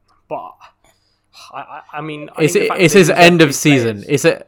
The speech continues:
Speaker 2: it's his end of season kind of, like,
Speaker 1: Yeah, I mean, like, for, like, the Europa League,
Speaker 2: like,
Speaker 1: right? He's never got
Speaker 2: approach.
Speaker 1: past the last thirty-two with any of his, with Liverpool, Leicester, or Celtic. He never made it past. I don't know if that's, like, a mental thing. And, like, the top four, like you said, last season,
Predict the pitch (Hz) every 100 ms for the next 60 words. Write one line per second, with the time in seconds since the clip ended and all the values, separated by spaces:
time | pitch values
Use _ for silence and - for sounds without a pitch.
0 | - 151 - 135 156 165 135 - 131 123
1 | 113 104 113 104 98 98 92 170 185 196
2 | 214 202 196 208 208 - 214 214 208 214
3 | 214 208 180 147 139 113 147 147 156 -
4 | - 151 - 151 147 - 139 139 135 -
5 | 131 - 117 131 113 113 123 127 131 120
6 | 113 113 - 180 143 135 131 135 127 131
7 | 131 - 131 120 120 117 _ 165 156 -
8 | 131 123 117 - 147 147 127 120 127 135
9 | 113 - 131 - 123 151 147 143 - 131
10 | 120 135 143 147 135 147 139 139 _ _
11 | _ _ - 143 135 - 147 - 151 135
12 | 135 139 143 143 - 139 123 120